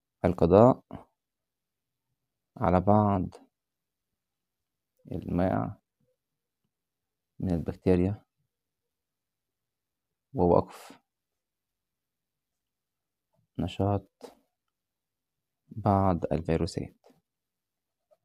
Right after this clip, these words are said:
أربعة، أديرت عجلة سافار بمعدل تلتمية دورة في الدقيقة، وبملامسة أسنان أحد التروس بصفيحة مرنة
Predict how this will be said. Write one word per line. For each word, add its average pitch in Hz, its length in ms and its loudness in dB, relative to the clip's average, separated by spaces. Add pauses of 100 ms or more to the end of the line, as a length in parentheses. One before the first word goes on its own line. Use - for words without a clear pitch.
(1500)
أربعة، 120 640 10
أديرت 127 460 8
عجلة 107 340 6
سافار 107 520 8
بمعدل 98 600 4
تلتمية 104 460 2
دورة 113 380 8
في 110 160 2
الدقيقة، 95 540 2 (840)
وبملامسة 104 1040 6
أسنان 107 640 2
أحد 90 340 -2
التروس 110 480 6
بصفيحة 92 480 0
مرنة 117 420 4